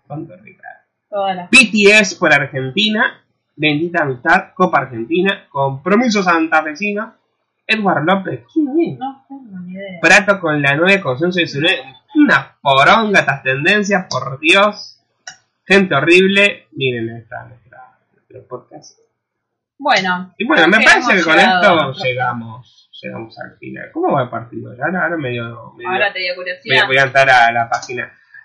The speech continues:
Speaker 1: Promiedos. Ah, bueno, no, lo vi, voy a hacer una selección, porque el otro día
Speaker 2: No,
Speaker 1: encontré
Speaker 2: es
Speaker 1: una
Speaker 2: muy heavy eso.
Speaker 1: No, no, pero hay algu-, había algunos que son A T P, hay unos que no, hay otros que sí, que son.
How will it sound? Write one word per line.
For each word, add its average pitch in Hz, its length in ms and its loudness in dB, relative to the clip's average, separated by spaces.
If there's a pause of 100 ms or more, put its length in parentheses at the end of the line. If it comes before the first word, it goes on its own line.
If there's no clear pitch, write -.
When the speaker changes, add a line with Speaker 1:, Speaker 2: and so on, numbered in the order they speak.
Speaker 1:
Promiedos. 120 960 0
Ah, 185 640 4
bueno, 143 280 2
no, 127 320 -2
lo 139 160 0
vi, 165 120 0
voy 190 100 4
a 220 40 4
hacer 202 160 2
una 185 140 4
selección, 135 600 -8
porque 123 220 -12
el 165 80 -6
otro 180 120 -6
día 185 140 0
Speaker 2:
No, 220 240 2
Speaker 1:
encontré - 20 6
Speaker 2:
es 214 40 0
Speaker 1:
una 240 80 -2
Speaker 2:
muy 226 160 -6
heavy 185 220 -2 (160)
eso. - 180 -18
Speaker 1:
No, 165 160 6
no, 175 180 8
pero 170 140 4
hay 214 100 8
algu-, 220 300 4
había 214 220 6
algunos 220 320 2
que 170 160 -4
son 170 240 2
A 151 160 0
T 139 180 -12
P, 135 80 -8
hay 135 160 -2
unos 175 220 6 (160)
que 131 80 -10
no, 120 100 -12
hay - 160 -20
otros - 240 -20
que - 100 -20
sí, - 220 -20
que - 80 -20
son. - 140 -20